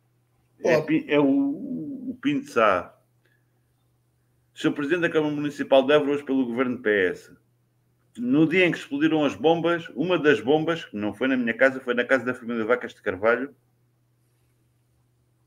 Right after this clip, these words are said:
Speaker 1: Nem eram grandes agricultores, têm dois mil hectares de terra, não eram, não eram os proprietários incríveis do Alentejo.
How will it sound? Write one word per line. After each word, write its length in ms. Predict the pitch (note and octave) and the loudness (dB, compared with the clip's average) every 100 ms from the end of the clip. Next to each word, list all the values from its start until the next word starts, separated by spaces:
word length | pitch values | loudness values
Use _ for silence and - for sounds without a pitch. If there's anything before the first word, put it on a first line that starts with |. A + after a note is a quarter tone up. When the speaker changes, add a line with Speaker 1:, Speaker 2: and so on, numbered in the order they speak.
| _ _ | _ _
Speaker 1:
Nem 200 | E3 E3+ | 2 8
eram 260 | D3+ C#3 C3+ | 8 8 6
grandes 300 | C#3 C#3+ A#2+ | 4 4 2
agricultores, 540 | A#2 A2+ A2+ A2 B2 | -2 -4 -6 -4 -4
têm 180 | A#2+ A2+ | -2 -2
dois 180 | A2 G#2+ | -4 -4
mil 160 | A2 | -2
hectares 300 | G#2+ G2+ G#2 | -2 0 -2
de 60 | - | 0
terra, 220 | A2 F#2 | -2 -2
não 240 | F#2 F#2 G#2+ | -4 -2 0
eram, 160 | G#2+ | 0
não 380 | G#2 G#2+ A2+ A#2+ | -2 -4 0 6
eram 280 | C3+ C3 A2+ | 6 6 2
os 200 | F#2+ - - _ | -4 -12 -20 _
proprietários 880 | A2 G#2+ A#2 A2+ A2 A2+ G#2+ F#2+ F2 | -12 -4 -2 0 4 6 6 2 -8
incríveis 640 | G2 F2+ G2+ A2 F#2+ E2+ | -12 -10 -8 -6 -6 -10
do 260 | D#2+ F#2 F#2 | -12 -8 -6
Alentejo. 640 | F#2 F#2 G2+ G2+ A2 | -6 -4 -4 -4 -8